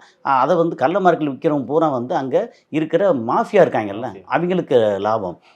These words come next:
Speaker 1: எந்த காலத்திலயும் ஆட்சியாளர்கள் வந்து பெரிய அளவுக்கு இந்த மாதிரிலாம் பண்றாங்கன்னா, மக்களுக்கு லாபமே கிடையாது.
Speaker 2: சரி, நான் என்ன கேக்குறேன்னா சார், இப்ப யூ எஸ் எவ்வளோ ஒரு நெருக்கடி கொடுக்கும்போது,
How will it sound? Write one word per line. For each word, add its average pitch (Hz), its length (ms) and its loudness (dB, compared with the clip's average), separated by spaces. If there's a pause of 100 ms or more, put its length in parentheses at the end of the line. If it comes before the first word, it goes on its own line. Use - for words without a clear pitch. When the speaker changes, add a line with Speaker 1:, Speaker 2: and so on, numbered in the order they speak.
(160)
Speaker 1:
எந்த 147 300 -4
காலத்திலயும் 101 580 -6 (200)
ஆட்சியாளர்கள் 135 600 -2
வந்து 123 160 -4
பெரிய 143 340 -4
அளவுக்கு 127 240 -2
இந்த 98 200 -6
மாதிரிலாம் 127 240 -6
பண்றாங்கன்னா, 92 720 -6 (180)
மக்களுக்கு 156 460 2
லாபமே 127 380 4
கிடையாது. 98 360 -6
Speaker 2:
சரி, 147 180 -12
நான் 160 160 -4
என்ன 156 160 -6
கேக்குறேன்னா 110 420 -8
சார், 117 180 -16
இப்ப 98 180 -16
யூ 123 180 -6
எஸ் 185 160 -6
எவ்வளோ 123 300 -6
ஒரு 185 360 -2
நெருக்கடி 147 360 -2
கொடுக்கும்போது, 123 640 -6